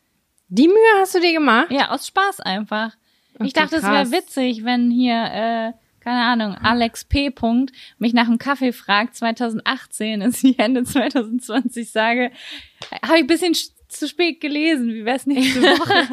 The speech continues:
Speaker 1: <laughs> Sorry, ich war so lange nicht online, ich hatte viel zu tun.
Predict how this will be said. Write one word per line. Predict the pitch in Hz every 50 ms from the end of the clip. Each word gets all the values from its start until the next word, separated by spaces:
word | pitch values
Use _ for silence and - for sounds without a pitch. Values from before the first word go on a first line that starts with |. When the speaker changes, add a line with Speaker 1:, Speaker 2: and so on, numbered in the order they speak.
| 285 - -
Speaker 1:
<laughs> | - 453 359 294
Sorry, | - - - - 320 311 320 320 302
ich | 294 262 -
war | 285 262 262 240
so | 262
lange | 262 254 254 254 262
nicht | 262 294 262 269
online, | 262 233 240 240 247 240 220 214 214 220
ich | 226 -
hatte | 247 226 208 233
viel | 214 - 233 202
zu | - - - _ - - - 240
tun. | 226 226 220 220 220 214